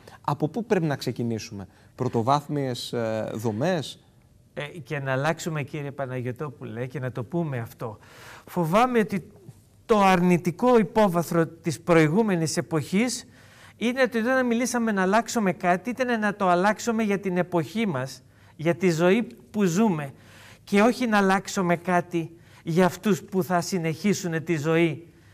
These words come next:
Speaker 2: στον πλανήτη. Αυτή η αντίληψη ότι θέλω να αλλάξω κάτι βραχύχρονα μόνο για τον εαυτό μου, επιτρέψτε μου να σας πω, καταστρέφει τον πολιτισμό αυτό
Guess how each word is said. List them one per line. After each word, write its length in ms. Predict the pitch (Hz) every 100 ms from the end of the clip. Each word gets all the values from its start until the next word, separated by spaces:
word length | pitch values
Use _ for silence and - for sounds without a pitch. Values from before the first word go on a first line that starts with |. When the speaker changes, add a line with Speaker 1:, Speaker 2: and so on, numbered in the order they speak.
| - _
Speaker 2:
στον 320 | - 147 190 143
πλανήτη. 640 | 165 156 160 147 151 131 - - - - -
Αυτή 380 | - 170 - -
η 140 | 277 240
αντίληψη 580 | 160 220 220 185 -
ότι 180 | 185 185
θέλω 340 | - 233 262 240
να 100 | 220
αλλάξω 380 | 220 226 -
κάτι 500 | 202 220 226 226 160 - - -
βραχύχρονα 800 | 143 190 185 - 269 202 165 160
μόνο 220 | 165 220
για 180 | 226 180
τον 180 | - 156
εαυτό 400 | 151 131 - 180
μου, 240 | 156 202 - - - -
επιτρέψτε 640 | - 165 165 202 233 233 220
μου 120 | 190
να 100 | 170
σας 280 | - 151 -
πω, 280 | 180 202 196 - - - - 202
καταστρέφει 920 | 190 196 165 - 226 240 233 190 160 - - -
τον 140 | - 160
πολιτισμό 680 | 165 156 160 143 180 214 165
αυτό 560 | 135 - 180 170 208